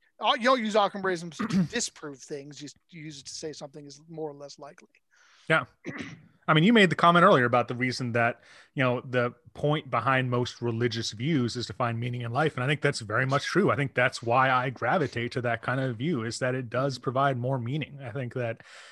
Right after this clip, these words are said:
Speaker 2: I think that you live in a world, <clears throat> I think the idea to live in the world without hope and meaning is, is a stark world to live in. So I don't, I don't know that I think that that's the only reason. I also think that s-, an answer that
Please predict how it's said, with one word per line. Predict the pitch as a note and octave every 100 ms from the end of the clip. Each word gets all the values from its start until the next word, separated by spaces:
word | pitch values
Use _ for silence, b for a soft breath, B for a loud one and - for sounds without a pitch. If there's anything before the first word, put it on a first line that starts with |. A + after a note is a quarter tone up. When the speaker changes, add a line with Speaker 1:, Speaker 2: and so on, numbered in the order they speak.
| B B B B -
Speaker 2:
I |
think | G#2 A#2+
that | D3+ C3+ -
you | D3+ C3
live | C3 C3+
in | B2+
a | A#2+
world, | C3 C3+ C3 D3 - -
<clears throat> | G#3 E3 A2+
I | C#3+
think | D3+
the | C#3+ C3+
idea | C3 E3+ D#3
to |
live | C3 C#3+
in | D3+
the | C#3+
world | B2+ C3 A#2
without | A#2 A2
hope | B2+ B2
and | A2+
meaning | A2+ B2 A2
is, | G#2+ G2+
is | A#2+
a | A2
stark | - - A2+ A2+ - _ _ _
world | B2 A2+ A2
to | -
live | A2+ A#2
in. | B2 G2 A#2 _ _ _ _ _ _ _ _ _ _ _ _ _ _
So | - B2
I | G#2+
don't, | C#3 D3+
I | C#3+
don't | F3
know | E3+
that | D3
I | C3+
think | - C#3 C3
that | B2
that's | C3 -
the | C3
only | A3 D#3
reason. | C3 B2 C#3
I |
also | D#3+ - D3+
think | D3 C3+
that | - C3 B2 b b b b
s-, | - -
an | D#3
answer | F3+ A3 E3+
that | D3+ D3